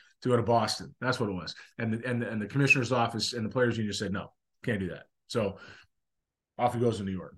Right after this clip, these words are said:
In any event, it's a, it's a New York story. I agree Correa's made for New York. I think it's, uh, a good situation for, for the, for the Mets fans. Good luck getting into Citi Field this year and trying to, unless you're the Future Stars series and you have your own event there. But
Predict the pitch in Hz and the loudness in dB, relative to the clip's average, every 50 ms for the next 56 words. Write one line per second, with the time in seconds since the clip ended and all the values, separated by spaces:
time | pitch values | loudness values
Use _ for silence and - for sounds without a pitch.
0 | _ - 123 147 151 147 139 127 104 95 107 98 95 - _ _ _ _ _ _ | _ -2 2 4 6 6 6 6 6 2 0 -2 -2 -6 _ _ _ _ _ _
1 | _ _ _ - 127 120 - 135 120 123 120 117 123 117 127 147 156 156 156 151 | _ _ _ -4 -2 0 2 2 2 2 0 0 4 6 8 10 10 10 10 8
2 | 151 - - 160 156 151 156 160 156 135 113 120 110 107 120 143 139 135 - 143 | 6 4 4 6 8 8 10 8 8 6 4 2 2 4 4 4 4 4 4 4
3 | 143 143 139 135 131 - - - 131 131 135 143 147 139 143 143 135 131 127 127 | 6 6 6 4 2 0 -4 -8 -4 0 2 4 4 4 4 4 4 4 6 6
4 | 135 143 143 143 139 - - 104 98 - 143 135 127 131 123 123 - - - - | 8 8 8 6 4 2 -4 -6 -4 0 0 0 2 2 0 0 0 -2 -4 -4
5 | - - - - - - - _ _ - 120 117 113 110 110 110 90 101 104 110 | -8 -20 -20 -20 -20 -20 -20 _ _ -4 2 4 4 6 4 4 2 0 2 4
6 | 147 143 - - 160 143 - 147 135 135 139 147 147 143 - 156 156 160 160 160 | 4 4 6 6 4 4 6 8 8 8 10 8 8 6 4 0 0 0 -2 -6
7 | 160 151 - - - - - 127 123 123 120 117 113 - - - 123 117 107 107 | -8 -14 -18 -20 -12 -4 0 4 4 6 6 4 2 -2 -4 -2 -2 0 2 2
8 | 107 104 92 71 - - 110 101 98 120 135 139 - - - 147 147 151 151 143 | 0 -2 -2 -6 -6 -6 -4 -2 2 2 2 2 2 0 0 2 2 4 4 2
9 | 120 120 120 127 135 127 - 143 139 135 135 123 120 117 - 143 131 117 123 131 | 2 4 6 6 6 6 6 4 4 6 4 2 2 2 4 6 4 4 6 6
10 | 135 135 135 135 143 135 - 147 151 160 165 170 135 120 - 123 120 123 120 117 | 6 6 6 6 4 4 4 4 4 4 4 2 0 -2 0 0 2 2 4 2
11 | 113 98 113 117 113 - 120 110 107 104 - 120 - - - - 120 120 120 117 | 2 2 0 0 0 0 0 0 0 0 -2 -4 -4 -4 -2 0 2 2 2 2
12 | - 127 127 135 139 127 117 107 110 113 110 107 113 110 107 104 92 104 117 117 | 2 2 4 4 4 4 4 2 2 2 2 2 2 0 0 0 0 0 -2 0
13 | 117 143 131 127 135 277 330 294 | 0 0 0 2 4 4 2 2